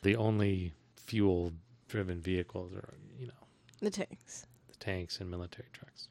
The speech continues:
Speaker 2: Right.
Speaker 1: And there's one scene, actually, in Patton, which really shows this in dramatic fashion. Like, they have this whole column, which is going down the road, and they're all halted.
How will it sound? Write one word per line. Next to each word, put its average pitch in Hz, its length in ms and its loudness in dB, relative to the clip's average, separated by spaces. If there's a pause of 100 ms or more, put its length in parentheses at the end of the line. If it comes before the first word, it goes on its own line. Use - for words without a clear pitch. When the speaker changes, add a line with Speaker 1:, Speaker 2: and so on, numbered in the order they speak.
(100)
Speaker 2:
Right. 170 320 2
Speaker 1:
And 117 80 0
there's 107 160 8
one 113 200 6
scene, 98 680 0
actually, 95 380 0
in 82 80 -6
Patton, 90 360 -2
which 82 220 -10
really 85 180 -2
shows 85 440 -6
this - 400 -8 (160)
in 95 140 -2
dramatic 82 480 -2
fashion. 80 440 -6 (260)
Like, 98 140 -12
they - 100 -8
have 82 160 -8
this 82 200 -6
whole 92 380 2
column, 80 680 -6 (220)
which - 260 -6
is 78 400 -8
going 87 240 -2
down 85 180 -4
the 82 100 -8
road, 82 280 -4
and 85 120 -6
they're 87 120 -2
all 82 160 -2
halted. 87 640 -6